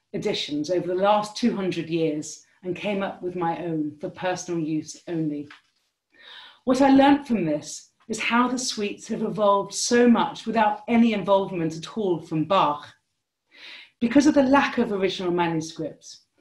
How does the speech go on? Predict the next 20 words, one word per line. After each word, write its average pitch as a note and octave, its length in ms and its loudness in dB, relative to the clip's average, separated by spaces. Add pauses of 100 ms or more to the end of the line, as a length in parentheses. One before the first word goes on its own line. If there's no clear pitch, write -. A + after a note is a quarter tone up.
(160)
and G#3 160 0
then A3+ 160 4
the G#3+ 80 -2
recent A3+ 440 2
discovery F3+ 540 -4
that G3 140 -6
he A#3 160 2
might A#3 260 4
not A3+ 200 -4
have F3+ 180 -6
written A#3 260 -2
it F3+ 140 -10
at - 260 -12
all D4+ 320 4
for F3+ 120 -2
a F3+ 40 -8
conventional F3 640 -4
cello, E3 420 0 (600)
but A3+ 120 -6
this - 280 -8